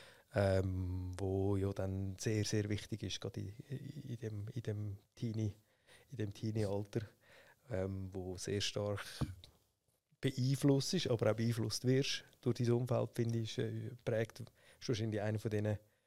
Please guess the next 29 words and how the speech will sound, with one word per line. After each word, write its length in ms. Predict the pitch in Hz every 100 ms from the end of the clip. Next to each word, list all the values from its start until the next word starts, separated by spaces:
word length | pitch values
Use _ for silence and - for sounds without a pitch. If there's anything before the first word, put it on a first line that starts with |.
| _ - - _ _ 98
ähm, 480 | 98 101 98 98 107
Abschnitten, 520 | 107 - 117 104 -
wo 60 | 101
am 100 | 101
meisten, 580 | 101 107 - - 107 101 _ _ _ _ _
ähm, 680 | 104 101 101 98 98 98 98 104
dich 220 | 98 - -
auch, 960 | 98 101 101 98 98 101 104 104 104 - - -
ähm, 460 | 104 98 95 95 95 _ _ _ _
ja, 200 | - 110 110 -
das 240 | 107 - 131
Umfeld 580 | 151 123 117 107 - -
prägt, 340 | 110 107 -
wo 80 | 107
du 100 | 110
dann 120 | 104
drin 200 | 113 123
bist 360 | 110 101 - - _ -
und, 260 | 101 -
und 200 | 107 107
dich 140 | 113 110
auch 100 | 110
formt 380 | 113 113 107
dann 120 | 101 95
schlussendlich, 520 | 107 95 90 - -
habe 100 | 107
ich 60 | -
das 40 |
Gefühl. 220 | - -